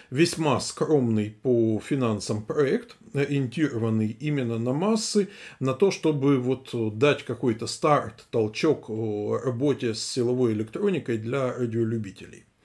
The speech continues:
Об этом я еще потом сниму дополнительное видео, расскажу, когда будут вот,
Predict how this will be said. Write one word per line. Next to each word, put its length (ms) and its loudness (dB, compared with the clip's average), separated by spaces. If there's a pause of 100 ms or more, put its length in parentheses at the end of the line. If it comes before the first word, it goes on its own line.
(400)
Об 220 4
этом 260 8
я 160 6
еще 280 2
потом 360 0
сниму 640 2
дополнительное 800 0
видео, 480 2
расскажу, 520 0
когда 360 0
будут 400 -2
вот, 220 -6